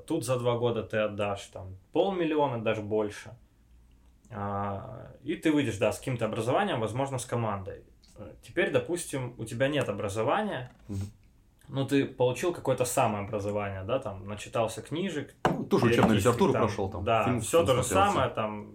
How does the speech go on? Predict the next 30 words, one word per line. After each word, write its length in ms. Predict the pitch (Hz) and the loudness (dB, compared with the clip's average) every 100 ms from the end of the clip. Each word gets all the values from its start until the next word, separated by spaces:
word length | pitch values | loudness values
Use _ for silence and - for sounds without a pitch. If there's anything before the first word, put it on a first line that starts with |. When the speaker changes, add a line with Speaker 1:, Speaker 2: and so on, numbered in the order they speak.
| - 101 | -16 -8
Speaker 1:
видосов 460 | 107 123 120 110 | 0 0 0 -4
на 80 | 113 | -4
Ютубе, 380 | 110 110 113 104 | -6 -6 -6 -6
как 220 | 101 104 | -6 -6
правильно 380 | - 110 107 107 | -2 0 0 -4
снимать, 460 | - 113 135 180 165 | -8 -4 0 0 -2
фильмов 420 | - 160 151 - | -4 -2 -2 -4
посмотрел, 560 | 135 - 120 120 120 117 | -6 -4 -8 -4 -4 -4
чтобы 240 | 110 110 | -8 -10
стать 240 | - 107 | -10 -10
грамотным. 480 | 107 113 110 101 104 101 - _ _ - _ _ _ _ | -8 -8 -8 -10 -14 -16 -20 _ _ -20 _ _ _ _
И 100 | 113 | -4
идешь 180 | 113 185 | 0 0
снимать. 520 | - 139 123 101 - - - _ _ _ - | 0 -4 -2 -2 -6 -14 -20 _ _ _ -6
И 380 | 131 139 131 - | 2 2 2 -2
ты 120 | 147 147 | -2 0
эти 260 | 160 160 | 0 0
же 100 | 131 127 | 0 0
деньги, 540 | 156 220 151 104 - - | 0 0 -2 -4 -6 -12
эти, 300 | - 120 - | -8 -8 -10
там, 400 | 104 110 107 120 - - _ _ - | -12 -12 -14 -18 -20 -20 _ _ -14
пятьсот-шестьсот 640 | - - 127 123 117 - 117 | -12 -2 0 0 -2 -4 -2
тысяч, 420 | 180 214 107 - - - - - | -2 -4 -6 -14 -20 -20 -20 -14
вкладываешь 460 | - 139 170 139 123 | 0 2 2 0 -2
в 80 | |
свой, 540 | - 110 135 147 139 - | -8 -4 -2 -2 -4 -10
э, 220 | - 104 104 | -14 -12 -10
дебютный 380 | 107 123 135 113 | -6 -6 -6 -4
короткий 380 | 113 123 - | -2 -2 -2
метр. 320 | 117 104 85 | -4 -4 -8